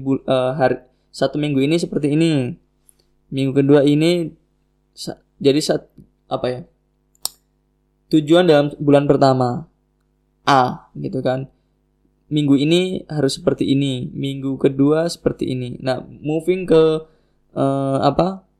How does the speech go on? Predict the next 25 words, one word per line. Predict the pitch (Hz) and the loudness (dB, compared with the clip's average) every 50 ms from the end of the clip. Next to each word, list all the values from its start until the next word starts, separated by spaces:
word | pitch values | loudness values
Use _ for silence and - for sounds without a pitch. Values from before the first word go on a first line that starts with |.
| - | -2
bulan | 139 139 139 139 139 139 135 | 2 2 2 2 2 0 0
berikutnya | 135 135 - - - - 156 170 180 175 - | 0 0 0 -2 -2 -2 -2 -4 -4 -2 -2
tujuannya | 160 143 131 131 131 135 135 135 | -2 0 2 2 2 0 0 -2
apa, | 131 131 123 - - 165 180 185 185 - _ _ _ _ _ _ _ _ _ _ _ _ _ _ _ - | -2 -4 -2 0 0 0 0 -2 -6 -12 _ _ _ _ _ _ _ _ _ _ _ _ _ _ _ -2
eh, | 131 135 131 131 135 135 135 135 - | 0 0 2 2 2 0 0 0 2
tapi | - 147 139 - - 190 196 196 190 - | 2 2 2 2 0 0 0 0 0 0
tujuan | 175 156 135 143 147 147 151 151 147 147 147 - - - | 0 0 2 0 0 0 0 -4 -8 -10 -12 -14 -16 -20
dari | 64 78 87 143 143 139 135 135 131 139 139 139 139 139 139 139 | -20 -12 0 2 4 4 4 4 2 0 0 0 -2 -4 -4 -4
s-, | 143 - - - - _ _ - | -6 -6 -10 -10 -14 _ _ -6
eh, | 123 127 131 135 135 135 139 | -2 0 0 0 0 0 0
ber-, | 135 139 143 139 - - _ - | 2 2 2 0 -2 -6 _ -6
apa | 127 127 135 | -2 2 2
ya, | 131 123 123 | 2 2 0
bulan | 123 127 131 131 127 131 | -2 0 0 0 0 0
pertama, | - 131 - 143 147 151 143 | -2 -2 0 0 0 2 0
bulan | 135 131 131 | 0 0 0
kedua | - 143 139 135 131 135 | 0 0 2 2 2 2
itu | 131 - 180 175 | 2 2 0 0
harus | 147 139 135 143 - - - 143 | 2 0 -2 -4 -6 -6 -6 -4
relevan | 147 139 135 139 139 - 165 170 156 | -2 0 0 0 -2 -2 -4 -4 -4
dengan | 139 127 131 135 143 | -6 -6 -6 -8 -10
satu | - - 143 - 143 | -10 -12 -10 -10 -10
tahun | - - 131 127 127 123 127 123 120 | -8 -8 -8 -8 -8 -10 -12 -14 -16
itu. | - 135 123 127 | -16 -14 -8 -6
Jadi, | 135 135 147 165 165 - | -6 -4 -6 -8 -10 -14